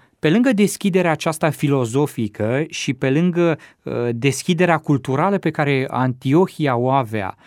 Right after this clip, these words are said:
mai sunt câteva elemente cu, foarte interesante. Antiohia era capitala Siriei la momentul respectiv și, în comparație cu multe alte orașe, uh, ale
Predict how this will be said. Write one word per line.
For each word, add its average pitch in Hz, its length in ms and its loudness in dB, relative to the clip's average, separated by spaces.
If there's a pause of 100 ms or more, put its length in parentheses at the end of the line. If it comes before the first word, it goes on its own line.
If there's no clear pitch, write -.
(420)
mai 165 140 0
sunt 262 180 -2
câteva 214 400 0
elemente 175 480 2
cu, 160 540 0
foarte 175 400 -2
interesante. 135 1040 0 (280)
Antiohia 202 500 0
era 190 160 2
capitala 180 560 0
Siriei 151 500 0
la 123 120 2
momentul 123 420 0
respectiv 117 640 -4 (520)
și, - 360 -2
în 196 160 4
comparație 214 600 0
cu - 140 -4
multe 196 320 0
alte 170 260 0
orașe, 147 840 0 (360)
uh, 107 720 -2 (460)
ale 180 500 0